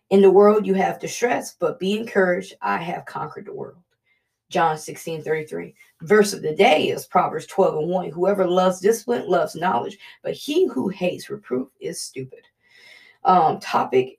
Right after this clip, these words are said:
a city with walls. Affirmations. I'm gonna say it and pause so you can say it behind me. "I am full of knowledge. I accept reproof. I am encouraged.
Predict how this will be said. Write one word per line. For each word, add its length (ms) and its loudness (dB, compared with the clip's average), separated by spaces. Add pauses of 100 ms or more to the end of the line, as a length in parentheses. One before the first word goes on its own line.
a 120 -8
city 500 0
with 420 -2
walls. 680 -4 (680)
Affirmations. 640 -2
I'm 120 0
gonna 100 -2
say 320 4
it 180 -2
and 200 -10
pause 520 4
so 180 -6
you 180 -6
can 100 -2
say 200 0
it 60 -2
behind 380 -2
me. 200 -16 (340)
"I 140 6
am 200 2
full 240 4
of 80 2
knowledge. 580 -2 (760)
I 220 6
accept 500 0
reproof. 580 -8 (840)
I 180 4
am 160 6
encouraged. 840 -2